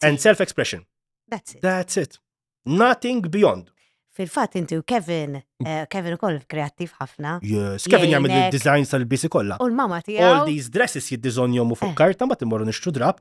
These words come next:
Speaker 1: u l-mama tiegħu
Speaker 2: Hitom.
Speaker 1: b'xejn, hija mara qaddisa.
Speaker 2: X'isima?
Speaker 1: Att-, eh?
Speaker 2: X'isima?
Speaker 1: Marian.
Speaker 2: Marian.
Speaker 1: Għatta, għatta sijat twal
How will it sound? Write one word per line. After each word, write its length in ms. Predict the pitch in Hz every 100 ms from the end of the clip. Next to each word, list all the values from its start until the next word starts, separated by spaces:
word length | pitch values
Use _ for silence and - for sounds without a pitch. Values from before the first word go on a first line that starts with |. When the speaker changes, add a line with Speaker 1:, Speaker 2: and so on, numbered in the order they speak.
| -
Speaker 1:
u 60 |
l-mama 300 | 185 180 170
tiegħu 440 | 170 302 196 285 294 _ _ _ _
Speaker 2:
Hitom. 360 | 254 226 185 139 - -
Speaker 1:
b'xejn, 560 | - 285 254 214 254 240 _ _ _ _
hija 200 | 113 123
mara 320 | 123 135 127
qaddisa. 720 | 131 131 117 135 117 - 110 - -
Speaker 2:
X'isima? 600 | 247 - 165 170 156 - -
Speaker 1:
Att-, 0 |
eh? 240 | 135 226 196 _
Speaker 2:
X'isima? 240 | 233 170 147
Speaker 1:
Marian. 320 | 139 101 90 - _ _
Speaker 2:
Marian. 520 | 165 175 170 180 160 160
Speaker 1:
Għatta, 220 | 131 123 -
għatta 540 | 170 - - 123 117 -
sijat 1000 | - - 151 170 208 226 220 220 165 139 _ _ _ _ -
twal 640 | 147 156 139 127 113